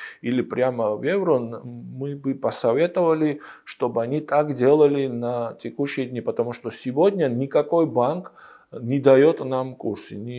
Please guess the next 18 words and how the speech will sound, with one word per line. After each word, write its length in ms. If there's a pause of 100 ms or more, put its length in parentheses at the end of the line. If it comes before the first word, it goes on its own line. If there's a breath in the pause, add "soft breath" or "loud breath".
европейские, 640
ни 220
российские 600
банки 360
не 160
дают 420
нам 260
курсы, 480 (260 loud breath)
не 120
дают 400
нам 220
возможность, 680
чтобы, 440
м, 720
сделать 400
конвертацию 1120 (380 loud breath)
рубля 640
в 80